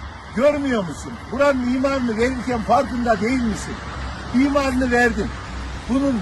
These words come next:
rantını aldın. Buradan bir takım gelirler elde ettin. Buradaki vatandaşın halini seçimden seçime de gelmiyorsun da seçimden sonra gelip de benim belediyem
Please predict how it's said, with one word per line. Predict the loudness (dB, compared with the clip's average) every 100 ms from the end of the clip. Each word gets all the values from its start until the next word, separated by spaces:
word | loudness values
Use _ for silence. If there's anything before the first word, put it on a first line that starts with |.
| 2
rantını | 4 2 0 2 6
aldın. | 6 6 0 0 -10 -14 -14 -14 -12 -6
Buradan | -2 0 2 0 0
bir | 0
takım | 2 2 0 0
gelirler | 2 2 2 2 2
elde | 2 2 2 2
ettin. | 0 0 -2 -2 -12 -16 -16 -12 -4
Buradaki | 0 0 0 2
vatandaşın | 2 2 0 2 0 0 4
halini | 6 6 4 0 -2 -8 -14
seçimden | -6 -4 -2 -2 0 2
seçime | 2 0 2 2 2
de | 2
gelmiyorsun | 4 2 2 -2 -2 -2 2
da | 0
seçimden | 0 -4 -2 0 0
sonra | 0 -2 -2
gelip | 2 2 0 0
de | 0 0 -4 -16 -12 0
benim | 2 2 2
belediyem | 0 0 0 0 0